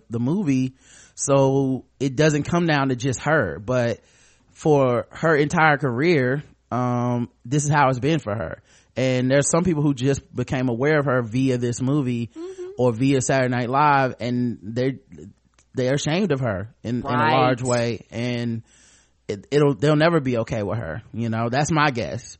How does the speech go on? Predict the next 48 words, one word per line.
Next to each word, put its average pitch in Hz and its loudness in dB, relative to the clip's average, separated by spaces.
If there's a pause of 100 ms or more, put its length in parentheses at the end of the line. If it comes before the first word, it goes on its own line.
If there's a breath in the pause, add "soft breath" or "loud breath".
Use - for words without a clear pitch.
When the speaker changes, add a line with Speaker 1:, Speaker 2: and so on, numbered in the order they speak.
(520 soft breath)
Speaker 1:
Uh, 113 -2
we'll 175 4
see. 127 -4
We'll 185 4
see 185 0
how 175 6
people 165 -2
treat 170 0
her, 143 2
'cause 135 -2
this 165 -2
won't 202 0
be 175 2
the 165 4
last 151 4
time 139 0
you 139 2
hear 156 2
of 135 0
her. 127 2
It 127 2
won't 143 0
be 143 0
the 139 0
last 131 0
time 131 -2
she 127 -12
does 123 -2
a 117 -2
movie. 120 -2 (560 soft breath)
Uh, 113 0
so 123 -2
we'll 151 2
see 151 2
what 143 2
people 147 -2
do 151 2
after 151 2
this. 110 -4 (420)
Uh, 131 0 (840 soft breath)
let's 131 0
see. 127 0
So 123 0
I 123 2
think 156 -2
I 139 2
read, 127 2
uh, 120 -2